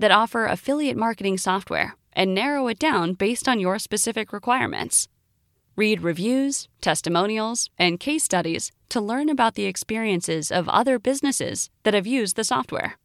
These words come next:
Look for software providers that have a proven track record of success and provide reliable support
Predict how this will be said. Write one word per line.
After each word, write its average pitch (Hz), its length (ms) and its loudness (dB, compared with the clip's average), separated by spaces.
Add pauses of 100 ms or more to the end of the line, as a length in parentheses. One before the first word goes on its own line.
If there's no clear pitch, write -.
(600)
Look 269 220 6
for 302 140 -4
software 208 520 2
providers 202 560 2
that 202 120 2
have 196 140 2
a 190 80 2
proven 262 500 -2
track 185 340 0
record 160 340 0
of 151 80 -2
success - 600 -2 (240)
and 190 140 4
provide 185 380 4
reliable 180 420 2
support 196 480 -2